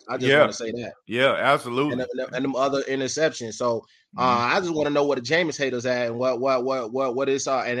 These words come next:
Speaker 1: and he ain't had too many yards, and y'all complaining it's not a high power offense. They were doing, doing that all time Jameis was playing. So, uh, what's up?
Speaker 2: <laughs>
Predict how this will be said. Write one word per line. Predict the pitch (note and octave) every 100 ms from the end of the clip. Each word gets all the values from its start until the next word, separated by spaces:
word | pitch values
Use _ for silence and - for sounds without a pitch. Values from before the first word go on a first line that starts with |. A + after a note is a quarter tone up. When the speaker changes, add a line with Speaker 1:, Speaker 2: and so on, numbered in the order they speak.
| -
Speaker 1:
and | C3 A#2+
he | D#3+
ain't | D#3
had | D#3 D3
too | -
many | C#3+ C3+
yards, | C#3 E3+ C#3+ B2+ - _ _ _
and | A#2
y'all | B2+ C#3
complaining | - B2 D3 C#3 C3+
it's | B2
not | C3+ A#2+
a |
high | C#3+ B2+
power | D3 C3+ A#2+
offense. | C3 E3 - A#2+ A2
They | C3+
were | D3
doing, | C3 C#3 C3
doing | C3+ C#3+
that | D3+ D#3 - -
all | C3 C#3+
time | D3 D3+ D3
Jameis | D3+ F3 D3+
was | C3
playing. | - C#3 C3+ C3+ - _ _
So, | - C#3+ C#3
uh, | B2 C3
what's | C3+ D3+
up? | G3 D3+ F2+ - _ _ _
Speaker 2:
<laughs> | A#2 -